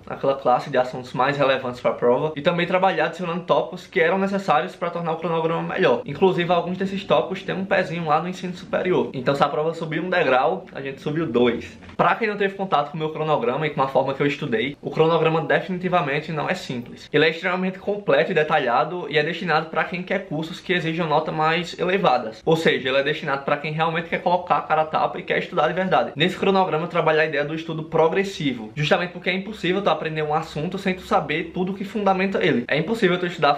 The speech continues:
fisiologia ou categorização de um tecido sem saber o que é uma célula. É impossível resolver uma equação sem saber as quatro operações. Então nesse cronograma a gente vai ter todos os assuntos lá do fundamental até o médio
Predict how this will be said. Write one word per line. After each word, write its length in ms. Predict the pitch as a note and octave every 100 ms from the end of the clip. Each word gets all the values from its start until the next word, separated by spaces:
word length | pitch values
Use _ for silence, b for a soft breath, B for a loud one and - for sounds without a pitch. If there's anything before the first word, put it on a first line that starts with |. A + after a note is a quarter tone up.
| -
fisiologia 960 | D#3 E3 E3+ E3+ C#3+ B2 D3 D#3+ B2 -
ou 400 | B2+ B2 B2 A#2 -
categorização 680 | C3 C3+ D#3 D3+ D3+ D#3+ C#3
de 60 |
um 60 | D3+
tecido 460 | D#3 D#3 - D#3+ F3
sem 220 | - F3
saber 220 | F#3 E3+
o 80 | F3+
que 60 |
é 40 | C#3+
uma 160 | -
célula. 420 | F#3+ C3+ B2 A2+ A#2+
É 120 | D3+
impossível 460 | F#3+ A3+ A#3 F#3+ G3
resolver 360 | F#3 F3 E3 E3
uma 160 | D#3+
equação 500 | E3 E3 F3 - D#3+
sem 180 | G3 F#3+
saber 220 | G3 F#3
as 100 | F#3
quatro 240 | F#3+ F3+ F#3
operações. 640 | - - G3+ F3+ B2 - -
Então 180 | D3 E3
nesse 180 | G3 G#3
cronograma 460 | G#3+ G#3+ G3+ D#3 F#3
a 40 |
gente 160 | E3+ E3+
vai 80 | D#3+
ter 100 | D#3
todos 220 | E3+ E3+
os 80 | F3+
assuntos 480 | F3+ D#3 D#3 D3
lá 240 | A#2+ C#3 F#3+
do 80 | G#3+
fundamental 920 | - F#3 D#3+ E3+ E3+ - A#2+ - -
até 240 | - - D3
o 100 | F#3
médio 480 | A#2 B2 C#3 F3